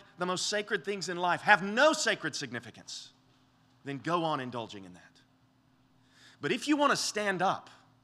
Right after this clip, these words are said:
and if you want to live, if you want to live for God, then you ought, if you weren't here this morning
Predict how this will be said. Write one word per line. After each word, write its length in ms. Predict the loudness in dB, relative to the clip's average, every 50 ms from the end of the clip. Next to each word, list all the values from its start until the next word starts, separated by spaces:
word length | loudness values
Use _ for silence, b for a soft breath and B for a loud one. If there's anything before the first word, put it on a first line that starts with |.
| _ _ _ _ B B B B B B B B B
and 100 | -6 -6
if 100 | -4 -4
you 100 | -2 0
want 140 | 2 2 2
to 60 | 2
live, 800 | 0 -2 0 2 4 6 6 4 2 0 -6 -12 -20 -20 -20 -20 _ _ _ b b b b
if 120 | -10 -6
you 60 | -2
want 120 | -2 0 0
to 60 | 2
live 160 | 2 0 0
for 160 | -2 -4 -6
God, 560 | -6 -6 -2 4 6 8 8 8 6 2 -4 -12 -16 -20 -20 B B B B B
then 280 | -2 0 0 0 0 -4 -10 -14 -12
you 220 | -8 -2 0 2
ought, 180 | 2 2 2 -2
if 120 | -4 -2
you 80 | 0 2
weren't 180 | 0 0 0
here 160 | -2 -4 -4
this 160 | -4 -4 -6 -6
morning 360 | -4 -4 -4 -4 -6 -10